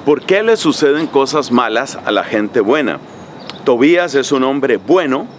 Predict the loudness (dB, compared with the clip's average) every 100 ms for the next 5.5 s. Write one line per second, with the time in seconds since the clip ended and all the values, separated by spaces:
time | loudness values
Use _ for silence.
0 | -20 -18 -8 -2 0 2 0 0 -2 0
1 | 2 2 2 2 2 0 -2 -2 0 0
2 | 0 0 0 0 0 -2 -12 -20 -20 -18
3 | -14 0 2 2 -2 0 2 2 0 2
4 | 2 2 0 -4 -2 0 0 0 0 2
5 | 2 0 -2 -2